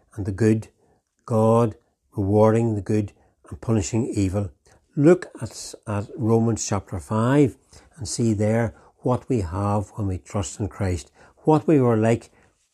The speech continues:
when we followed Adam and his ways, and what we can be and what we have when we trust in Christ and follow Christ. I say those two passages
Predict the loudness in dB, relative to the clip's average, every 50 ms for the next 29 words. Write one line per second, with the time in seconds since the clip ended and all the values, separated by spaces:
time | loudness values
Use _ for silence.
0 | _ _ _ _ -8 -4 -4 -2 -2 -2 -4 -6 -4 -2 0 2 2 2 0 0
1 | -2 0 2 2 2 2 2 0 -4 -8 -10 -8 -4 -4 -4 -2 2 2 4 4
2 | 4 2 0 -4 _ _ _ _ _ _ -14 -10 -8 -6 -4 -4 -4 -4 -4 -4
3 | -6 -6 -8 -6 -4 -2 -2 -2 -2 -2 -4 _ _ _ _ _ -14 -8 -6 -6
4 | -4 -4 -4 -6 -4 -2 0 0 2 0 -2 -4 -8 _ -8 -6 -4 -4 -4 -6
5 | -10 _ _ -6 -2 -2 -2 -2 -4 -8 -8 -8 -8 -6 -4 -2 -2 -2 -2 -4
6 | -8 -8 -8 -6 -4 -2 -2 -2 -2 -2 -2 -2 -2 0 -2 -2 -4 -10 -14 _
7 | _ _ _ _ -20 -20 _ _ _ _ _ _ _ _ _ _ -8 -6 -6 -4
8 | -6 -4 -2 0 0 0 -2 -4 0 2 4 4 4 2 0 -4 -6 -6 -4 -6
9 | -6 -6 -6 -6 -6 -6 -10